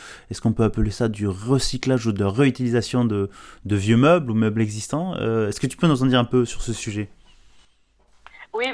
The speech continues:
Speaker 2: en plus de ce service de, de meubles sur mesure,
Speaker 1: Mhm.
Speaker 2: on encourage nos clients à réutiliser des meubles qu'ils ont déjà,
Speaker 1: Mhm.
Speaker 2: euh,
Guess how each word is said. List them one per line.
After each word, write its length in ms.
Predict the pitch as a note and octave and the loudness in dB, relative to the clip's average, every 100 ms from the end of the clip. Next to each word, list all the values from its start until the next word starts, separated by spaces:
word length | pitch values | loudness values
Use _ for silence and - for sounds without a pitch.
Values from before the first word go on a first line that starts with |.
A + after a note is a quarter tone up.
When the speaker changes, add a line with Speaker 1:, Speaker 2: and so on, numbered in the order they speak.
| - | -2
Speaker 2:
en 140 | - A#3 | -2 -2
plus 200 | C4+ B3+ | -4 -6
de 80 | A#3+ | -4
ce 160 | A#3 | -4
service 600 | A3+ A3+ A3 B3 - - - - | 0 0 0 -2 -6 -10 -18 -20
de, 560 | F#3+ G3+ G3 F#3+ F#3 F#3 | -8 -6 -4 -4 -6 -10
de 80 | F#3+ | -8
meubles 420 | G3 G#3 G3 G3 | -4 -4 -4 -6
sur 220 | F#3+ - G3 | -2 -2 -2
mesure, 400 | F#3+ F#3+ B3+ C#4+ - | -2 0 2 0 -2
Speaker 1:
Mhm. 120 | - | -2
Speaker 2:
on 100 | B3 | 2
encourage 480 | G#3+ - G#3+ A#3 A3 | 2 2 2 2 2
nos 300 | G3+ G3 F#3 | 0 2 0
clients 560 | - G#3 A3+ B3 C4+ C4+ | -2 0 2 2 0 0
à 420 | G3 F#3 F3+ F3+ - _ - | 4 4 4 2 -4 _ -8
réutiliser 720 | G3+ A3 G#3+ A3+ A3+ A3 A3+ | -4 -4 -2 -2 -2 -2 -2
des 100 | G#3+ | 0
meubles 300 | G3+ G3+ F#3+ | -2 -2 -6
qu'ils 300 | - F#3 F#3 | -8 -8 -4
ont 60 | F#3+ | -4
déjà, 500 | F#3+ F#3 G3+ C4 E4 | -2 2 4 4 2
Speaker 1:
Mhm. 180 | G#3+ | -2
Speaker 2:
euh, 40 | G3 | 0